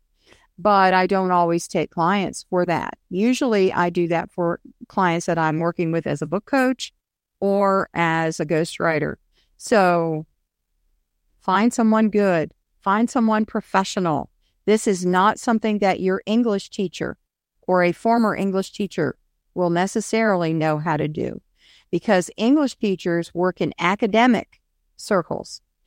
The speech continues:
and academic writing is different from publication for the public.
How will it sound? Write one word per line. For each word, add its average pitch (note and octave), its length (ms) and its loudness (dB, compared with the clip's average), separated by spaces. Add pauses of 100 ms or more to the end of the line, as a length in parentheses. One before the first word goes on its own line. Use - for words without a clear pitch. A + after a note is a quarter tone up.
(180)
and E3 180 -4
academic A3+ 600 2
writing D#3+ 560 0 (240)
is F#3+ 260 0
different G#3 600 -2 (580)
from E3 500 -2 (180)
publication F3 840 -2
for D#3 340 -2
the D3 260 -2 (120)
public. - 480 -4